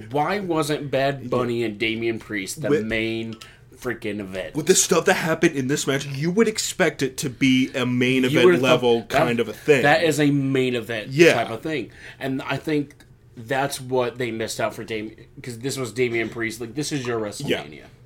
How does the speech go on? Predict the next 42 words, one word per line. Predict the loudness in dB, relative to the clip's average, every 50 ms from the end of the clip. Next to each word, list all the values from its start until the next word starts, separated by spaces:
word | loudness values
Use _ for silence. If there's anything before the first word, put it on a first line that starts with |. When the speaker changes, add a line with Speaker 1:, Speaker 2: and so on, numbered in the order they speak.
| -20 -20 -20 -20 -20 -20 -20 -20 -12
Speaker 1:
He, | -6 0 0
Speaker 2:
Yes. | 0 0 0 0
Speaker 1:
'cause | -2 0 0 0
he's | 0 2 4
also | 2 2 2 -2 -6
Puerto | -4 -4 -6 -4 -2
Rican. | -2 -4 -4 -6 -8 -10 -10 -12 -16 -20 -20 -20 _ -20 -16 -6
Speaker 2:
Yes. | -2 -2 0 0 -2 -8
Speaker 1:
So, | -8 -2 0 2 2 2
like, | 0 0 -2 -2 -2
hey, | 0 0 2 2 2 2 0 -2 -4 -8 -14 -16 -20 -20 -20 -20 _ -20 -10 -8
if | -6 -2
they | 0 0
would've | 2 4 4 2 4 2
made, | 2 2 0 -2 -2
hey, | -4 -4 -4 -4 -4
you're | -2 0
gonna | 0 2 2 2
main | 2 2 2 2 2 2
event | 0 -2 -4 -10 -16 -20 -20 -20 -10 -6 -4 -2 -2 -4 -6 -10 -14 -16 -16 -16 -20 -20 -20 -20 -18 -12
the | -8 -6
next | -4 -4 -6 -6
pay-per-view | -6 -4 -4 -4 -4 -8 -6 -4 -6 -6 -6 -8 -14 -18 -20 -20 -20 -18 -18 -18 -20 -20 -10 2
in | 4 4 4 4 2
Puerto | 0 -2 -4 -4 -4 -6
Rico | -6 -8 -10 -8 -10 -10 -10 -10 -12 -18 -20 -20 -20 -14
Speaker 2:
Yeah. | -6 -4 -4 -4 -4 -8 -16 -20 -20 -20 -20 -20 -10 -4
Speaker 1:
against | -4 -4 -4 -4 -4 -2 -2 -2 -2 -8 -8 -4
Bad | -2 -2 -2 -4 -8 -14
Bunny, | -14 -14 -12 -12 -12 -14 -16 -18 -20 -20 -16 -6
that | -6 -4 -4 -2 -2
would | -2 -2
have | -2 -2
been | -4 -6
great | -6 -6 -8 -8 -10
for | -12
him. | -14 -14 -14 -16 -20 -20 -20 -20 -20 -20 -8 -6
Of | -6 -6 -2
course, | 0 0 2 2 0 -2 -4
Brock | -10 -14 -14 -8 -4 -2 -2 -2 -2 -4
is | -6 -8
Brock, | -8 -8 -6 -4 -4 -4 -4 -6 -8 -10 -14